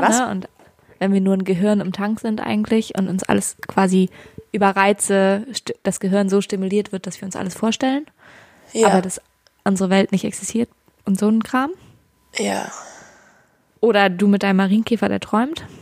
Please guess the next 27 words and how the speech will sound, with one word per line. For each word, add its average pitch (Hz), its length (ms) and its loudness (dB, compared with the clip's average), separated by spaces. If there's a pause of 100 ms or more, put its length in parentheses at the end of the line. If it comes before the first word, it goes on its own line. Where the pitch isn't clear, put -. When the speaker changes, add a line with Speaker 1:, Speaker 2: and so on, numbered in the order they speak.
(180)
Speaker 2:
ne? 233 240 0 (240)
Speaker 1:
Ja, 175 300 -2
das 175 180 2
stimmt 180 240 -6
auf 175 140 -4
jeden 170 120 -8
Fall 180 180 -4
nicht, 170 220 -8
das 185 120 -2
ist - 60 0
Speaker 2:
Was, - 80 -20
Speaker 1:
Bullshit, - 440 -2
aber 208 180 2
Speaker 2:
nein, 226 100 6
Speaker 1:
ja. 180 160 0 (300)
Speaker 2:
aber, 220 220 4 (640)
<laughs> - 640 -4
ja, 214 140 2
aber 220 200 2
ich - 160 -4
denke 233 380 0
auch 208 60 -2
immer 226 240 0
so, 208 60 -4
es - 180 -2
ist - 200 -6
eigentlich, 208 320 0